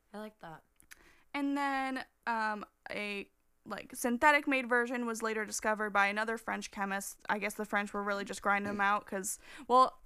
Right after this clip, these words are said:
Speaker 2: if you think about it, all these painters in France were like, "We wanna be
Speaker 1: Mm-hmm.
Speaker 2: on the go. We wanna paint skies and stuff. Can you make this in, like, cheap, fast little tubes?" Um, so they made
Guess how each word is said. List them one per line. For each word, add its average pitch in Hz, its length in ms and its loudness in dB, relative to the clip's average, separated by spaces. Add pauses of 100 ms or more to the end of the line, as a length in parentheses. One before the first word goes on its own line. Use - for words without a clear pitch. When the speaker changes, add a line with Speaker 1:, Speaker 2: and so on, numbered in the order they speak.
(160)
Speaker 2:
if 233 120 0
you 240 60 -2
think 370 200 4
about 285 180 8
it, 226 60 6
all 226 160 8
these 247 160 2
painters 277 440 0
in 208 100 -6
France 269 280 2
were 226 80 2
like, 208 180 4
"We 294 300 2
wanna 302 240 4
be 277 100 2
Speaker 1:
Mm-hmm. 285 80 4
Speaker 2:
on 277 80 4
the 247 60 -2
go. 254 340 6
We 233 140 0
wanna 262 200 0
paint 254 400 -8
skies 247 600 2
and 214 160 -6
stuff. 196 280 2
Can 226 160 -6
you 247 120 -2
make 247 240 -2
this 233 220 0
in, 226 100 -2
like, 208 320 -4 (140)
cheap, 247 340 -6
fast 226 560 0
little 202 160 0
tubes?" 202 540 -6 (360)
Um, 208 280 0
so 240 120 -4
they 226 140 0
made 226 440 -4